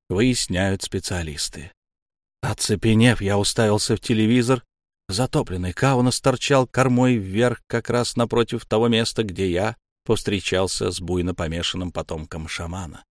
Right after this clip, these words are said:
Радужные пятна расплывались по воде, и два мусоросборщика деловито суетились вокруг них у опоры моста. Маленькие суденышки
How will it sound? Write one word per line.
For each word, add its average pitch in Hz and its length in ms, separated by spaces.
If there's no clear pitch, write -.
Радужные 107 600
пятна 107 380
расплывались 107 680
по 101 100
воде, 98 460
и 95 120
два 104 300
мусоросборщика 107 1040
деловито 120 640
суетились 151 760
вокруг 143 380
них 147 300
у 135 100
опоры 113 440
моста. 87 540
Маленькие 95 540
суденышки 104 840